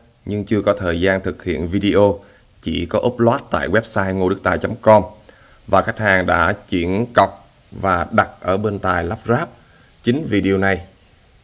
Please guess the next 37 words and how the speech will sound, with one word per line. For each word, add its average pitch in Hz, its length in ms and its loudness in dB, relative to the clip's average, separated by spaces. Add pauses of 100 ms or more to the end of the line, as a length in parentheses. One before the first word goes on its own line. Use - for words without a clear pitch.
(100)
bên 104 180 -2
Tài 92 280 2
phải 85 400 -4
thực - 220 -8
hiện 90 300 -2 (840)
làm 98 420 2
ra 98 300 0
những 90 300 -4
cái 127 100 -4
chiếc 131 220 -8
vỏ 90 220 0
thùng 101 260 0 (160)
làm 92 340 0
sao 101 360 0
để 85 140 -2
nó 101 120 -2
phù 95 260 0
hợp 85 220 -2 (140)
với 98 360 0
cái 107 240 -2
dòng 87 220 -4
loa 95 180 2
này. 95 200 0 (440)
Loa 95 200 2
bass 107 300 -2
được 90 180 -4
sử 104 120 -2
dụng 80 220 -2
bằng 87 260 -4
vật 92 180 -4
liệu 90 160 2
nhẹ 82 300 0 (300)
của 87 140 -6
hãng 92 260 -4
Selection 107 500 2 (160)
Anh 101 220 0
Quốc. 156 160 2